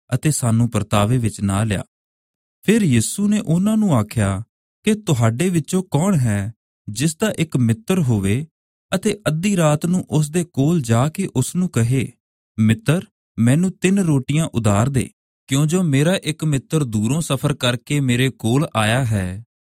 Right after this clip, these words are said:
ਅਤੇ ਮੇਰੇ ਕੋਲ ਉਸ ਨੂੰ ਭੋਜਨ ਕਰਾਉਣ ਵਾਸਤੇ ਕੁਝ ਵੀ ਨਹੀਂ ਹੈ?" ਅਤੇ ਉਹ ਅੰਦਰੋਂ ਉੱਤਰ ਦੇਵੇ ਕਿ "ਮੈਨੂੰ ਤੰਗ ਨਾ ਕਰ,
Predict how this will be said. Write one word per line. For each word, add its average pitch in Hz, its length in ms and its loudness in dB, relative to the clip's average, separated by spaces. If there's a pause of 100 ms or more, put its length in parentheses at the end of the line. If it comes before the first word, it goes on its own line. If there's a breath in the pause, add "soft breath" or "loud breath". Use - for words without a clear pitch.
(260)
ਅਤੇ 170 200 -2
ਮੇਰੇ 139 360 2
ਕੋਲ 160 220 0
ਉਸ 139 260 -2
ਨੂੰ 151 260 -2
ਭੋਜਨ 117 340 0
ਕਰਾਉਣ 131 320 2
ਵਾਸਤੇ 120 420 0
ਕੁਝ 151 280 -2
ਵੀ 147 140 0
ਨਹੀਂ 117 300 2
ਹੈ?" 104 140 -6 (460)
ਅਤੇ 160 240 0
ਉਹ 175 320 0
ਅੰਦਰੋਂ 139 320 2
ਉੱਤਰ 180 340 -2
ਦੇਵੇ 107 480 0 (380)
ਕਿ 190 80 2
"ਮੈਨੂੰ 139 380 4
ਤੰਗ 151 260 2
ਨਾ 120 240 2
ਕਰ, 98 300 0